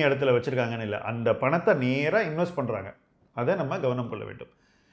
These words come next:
இதுக்கு அடுத்தது கடைசியாக ஜி எஸ் டி. ஜி எஸ் டி வந்த நேரத்திலிருந்தே அது எதிர்பார்த்த அளவுக்கு எஃபிஷியன்ட்டாகவும்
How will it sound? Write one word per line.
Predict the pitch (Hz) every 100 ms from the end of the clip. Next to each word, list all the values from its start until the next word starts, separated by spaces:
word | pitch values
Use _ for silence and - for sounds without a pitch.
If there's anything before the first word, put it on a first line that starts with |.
| _ _
இதுக்கு | 180 196 185
அடுத்தது | 160 170 196 170
கடைசியாக | 147 160 - 127 135 127
ஜி | 127 131
எஸ் | 131
டி. | 110 - _ _ _
ஜி | 120 202 320
எஸ் | 311 -
டி | 233 160
வந்த | 185 214 233 147 113 - - -
நேரத்திலிருந்தே | 139 170 170 135 117 113 127 98 107 - _ _ _
அது | 131 151 165 156 151 151 - _ -
எதிர்பார்த்த | 156 226 302 277 254 214 175
அளவுக்கு | 147 156 123 143 95 101 - _ _
எஃபிஷியன்ட்டாகவும் | 156 196 294 - 202 151 135 123 139 156